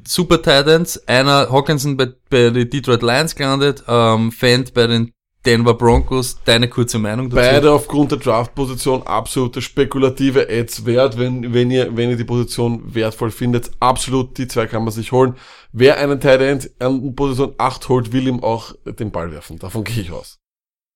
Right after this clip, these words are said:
Speaker 1: Alles in allem jetzt nochmal zusammengefasst, ist wirklich ziemlich enttäuschend. Aber ich muss auch sagen, was mich halt ein bisschen nicht jetzt positiv stimmt, aber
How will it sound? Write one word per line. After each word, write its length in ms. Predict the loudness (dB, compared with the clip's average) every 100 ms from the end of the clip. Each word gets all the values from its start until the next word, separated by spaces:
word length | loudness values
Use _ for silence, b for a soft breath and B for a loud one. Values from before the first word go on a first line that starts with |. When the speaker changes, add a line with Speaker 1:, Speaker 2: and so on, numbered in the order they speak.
| _ _ 0
Speaker 1:
Alles 280 | 2 2 0
in 80 | 0
allem 260 | 2 2
jetzt 120 | 0 0
nochmal 220 | -2 -2
zusammengefasst, 840 | -4 -4 -2 -2 0 2 2 0
ist 160 | -8 -4
wirklich 340 | -4 -4 -8 -6
ziemlich 440 | -2 0 0 0
enttäuschend. 720 | -2 0 -2 -2 -2 -2 -4 -6
Aber 220 | -2 0
ich 80 | 2
muss 200 | 0 -2
auch 80 | 0
sagen, 520 | 2 2 0 -4 -4
was 180 | -2 0
mich 160 | 0 0
halt 140 | 0
ein 80 | 0
bisschen 240 | 0 0
nicht 160 | 0 -2
jetzt 160 | -2 0
positiv 420 | 0 0 -4 -6
stimmt, 240 | -4 -2
aber 320 | 2 4 2